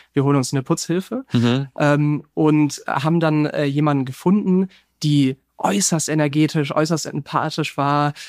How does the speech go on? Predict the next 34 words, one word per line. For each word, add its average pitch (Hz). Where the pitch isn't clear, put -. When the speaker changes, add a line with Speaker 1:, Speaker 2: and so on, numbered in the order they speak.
Speaker 1:
ähm, 147
und 147
die 175
sich 190
alles 214
merken 180
konnte. -
Also 135
wir 147
haben 147
so 135
gemerkt, 135
sie 131
kannte 156
auch 131
irgendwie 139
nach 131
dem 139
zweiten 156
Mal 143
jeder 147
unsere 139
Namen 139
und 139
dann 131
waren 131
wir 127
so, 127
„Wow, 160
sie 143
ist 135
echt -
mega 165
inspirierend.“ 147